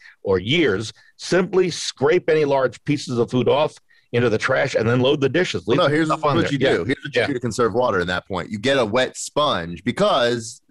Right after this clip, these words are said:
Speaker 2: there are some foods, some sticky foods that will, that no detergent, especially if you're like me, you like to use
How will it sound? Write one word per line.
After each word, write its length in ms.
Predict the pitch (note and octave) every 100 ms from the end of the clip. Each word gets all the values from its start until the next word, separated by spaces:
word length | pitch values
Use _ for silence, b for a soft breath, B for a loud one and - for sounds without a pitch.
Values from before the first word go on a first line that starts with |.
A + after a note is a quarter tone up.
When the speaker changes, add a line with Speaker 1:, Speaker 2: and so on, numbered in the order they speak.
| -
Speaker 2:
there 140 | B3
are 100 | B3+
some 220 | B3+ B3 A3
foods, 300 | B3 A#3 G3
some 80 | G3+
sticky 260 | B3+ G#3
foods 380 | F#3 A#3+ F#3+ D3
that 180 | D#3 D3+
will, 240 | F3 F3 C#3+
that 240 | G3 D#3+
no 160 | F#3+ -
detergent, 480 | F3+ G#3 G3 D3 C#3
especially 400 | - F3 - E3+
if 100 | E3
you're 80 | D#3+
like 200 | D#3 D#3+
me, 100 | E3
you 180 | D#3 D#3
like 160 | D3+
to 100 | -
use 200 | D#3 D3+